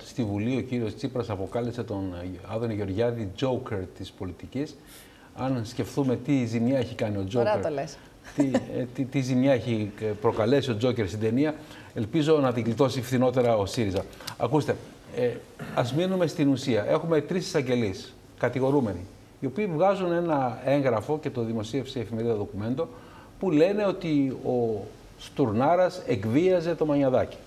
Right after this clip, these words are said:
Speaker 1: Μέχρι εδώ η, η, η δημοσιογραφία έκανε τη δουλειά της. Πήρε τη συνέντευξη, πήρε το κείμενο.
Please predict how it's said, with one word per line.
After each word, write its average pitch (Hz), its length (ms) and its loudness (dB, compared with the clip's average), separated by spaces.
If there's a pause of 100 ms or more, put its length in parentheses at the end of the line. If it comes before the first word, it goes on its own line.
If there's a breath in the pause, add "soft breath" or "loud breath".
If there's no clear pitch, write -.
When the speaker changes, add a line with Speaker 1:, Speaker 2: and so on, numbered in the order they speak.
(340 loud breath)
Speaker 1:
Μέχρι 269 340 2
εδώ 214 320 2 (1200 loud breath)
η, 190 80 -2
η, 180 520 2
η 170 160 0
δημοσιογραφία 151 680 2
έκανε 190 200 2
τη 156 60 -4
δουλειά 151 280 4
της. 110 120 -4
Πήρε 156 280 2
τη 127 160 -4
συνέντευξη, 165 540 -2
πήρε 156 200 0
το 143 100 -2
κείμενο. 107 360 -4